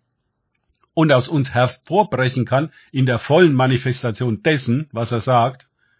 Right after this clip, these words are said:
ja, dann sind wir ein lebendes Wunder, ein wahrer Jünger und Zeuge der Herrlichkeit des Herrn.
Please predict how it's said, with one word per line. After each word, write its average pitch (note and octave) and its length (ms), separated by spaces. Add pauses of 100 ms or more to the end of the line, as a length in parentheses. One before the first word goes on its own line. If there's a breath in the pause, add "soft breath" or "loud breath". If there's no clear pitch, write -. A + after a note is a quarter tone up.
(1080)
ja, G2+ 140
dann C3+ 340
sind G#2+ 280
wir A2+ 100
ein G2+ 100
lebendes A#2+ 500
Wunder, G#2+ 400 (640 loud breath)
ein C3 240
wahrer F3 320
Jünger D3 360
und B2+ 180
Zeuge C3+ 360
der C3 100
Herrlichkeit A#2+ 720
des C3+ 140
Herrn. G2 320